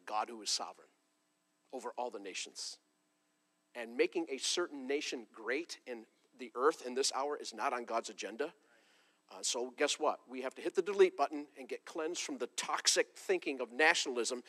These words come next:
and sever all of our emotional ties that are just simply temporal. I don't know if you caught it. Your pastor hit that scripture this morning about the temporal. We don't, you know, these temporal things, these mortal things, they'll blind you.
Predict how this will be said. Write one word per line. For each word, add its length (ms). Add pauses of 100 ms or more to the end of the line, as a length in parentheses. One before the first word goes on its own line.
(160)
and 120
sever 500
all 160
of 100
our 140
emotional 480
ties 600 (420)
that 160
are 180
just 360
simply 540 (200)
temporal. 400
I 1300
don't 60
know 20
if 80
you 60
caught 200
it. 60
Your 80
pastor 340
hit 280
that 160 (120)
scripture 400
this 180
morning 260
about 180
the 80
temporal. 500 (840)
We 60
don't, 140 (200)
you 80
know, 140
these 180
temporal 360
things, 340
these 200
mortal 320
things, 600
they'll 100
blind 480
you. 160